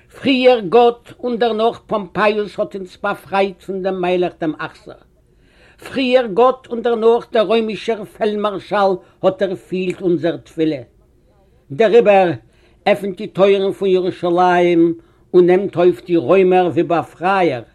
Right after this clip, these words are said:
עפנט די טויערן! דער המון איז געוואקסן אין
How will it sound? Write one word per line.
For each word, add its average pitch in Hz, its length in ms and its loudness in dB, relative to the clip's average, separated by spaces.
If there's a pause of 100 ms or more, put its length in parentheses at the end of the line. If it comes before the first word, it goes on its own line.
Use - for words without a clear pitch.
(140)
עפנט 240 340 -2
די 254 100 -12
טויערן! 226 480 0 (1500)
דער 135 120 -10
המון 135 400 -6
איז 135 180 -8
געוואקסן 143 560 -6
אין 139 100 -8